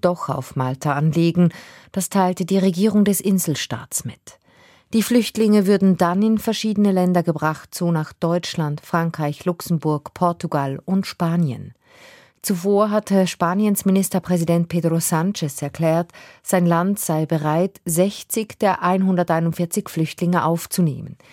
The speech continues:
Die Flüchtlinge wurden am vergangenen Freitag aus dem Mittelmeer gerettet. Das Risiko, dass Großbritannien ohne vertragliche Regelung aus der Europäischen Union austritt,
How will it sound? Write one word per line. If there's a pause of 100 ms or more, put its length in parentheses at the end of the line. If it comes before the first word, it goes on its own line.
(420)
Die
Flüchtlinge
wurden
am
vergangenen
Freitag
aus
dem
Mittelmeer
gerettet. (2500)
Das
Risiko,
dass
Großbritannien (100)
ohne
vertragliche
Regelung
aus
der
Europäischen
Union
austritt,